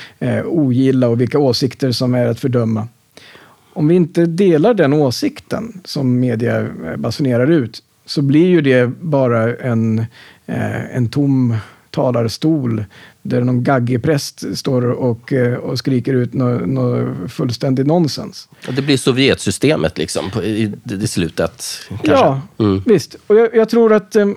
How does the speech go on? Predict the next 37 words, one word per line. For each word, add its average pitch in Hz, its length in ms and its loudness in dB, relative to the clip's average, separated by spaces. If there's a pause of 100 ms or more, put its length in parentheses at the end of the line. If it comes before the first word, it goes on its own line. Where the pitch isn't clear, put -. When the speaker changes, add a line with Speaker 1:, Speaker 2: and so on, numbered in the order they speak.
(140)
Speaker 1:
att 196 240 0
där, 190 520 4
det 196 140 4
ansvar 190 380 4
som 180 180 2
vi 196 180 2
kan 214 340 2
ta 156 280 2
som 135 500 2
medmänniskor 156 720 2
i 123 40 2
förhållande 127 540 0 (320)
till, 123 600 0 (360)
till 127 320 0
den 139 400 4 (240)
saken, 113 580 -4
det 170 80 2
är 190 100 4
ju 151 200 4
att 127 140 0
bara 139 180 -4
skratta - 460 -8
åt - 200 -8
det. - 120 -14 (800)
Eh, 123 300 0 (160)
och 156 300 0
att, 147 380 0
eh, 139 240 4 (140)
eh, 147 720 -2
att 175 160 -2
hjälpa 175 360 2
våra 165 240 4
nära 165 260 4
och 147 100 4
kära 151 340 4
och 160 120 4
barn 147 420 4